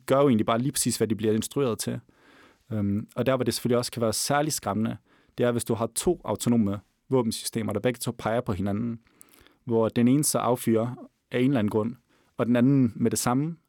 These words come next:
Altså, det er jo, de opererer jo rigtig, rigtig hurtigt, sådan nogle her. Det er jo, laver mange, øh,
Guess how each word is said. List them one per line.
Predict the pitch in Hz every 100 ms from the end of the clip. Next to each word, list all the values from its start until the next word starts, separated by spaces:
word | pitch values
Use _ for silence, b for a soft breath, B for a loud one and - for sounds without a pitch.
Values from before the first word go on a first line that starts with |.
| _
Altså, | 120 113 120 110 107 113 135 -
det | 120
er |
jo, | 110 107
de | 117
opererer | 110 107 104
jo | 101
rigtig, | 110 -
rigtig | 117 107
hurtigt, | 131 139 120
sådan | 113
nogle | 110
her. | 113
Det | 117
er | 110
jo, | 107 107 b b b
laver | - 113 104
mange, | 107 113 123 117
øh, | 110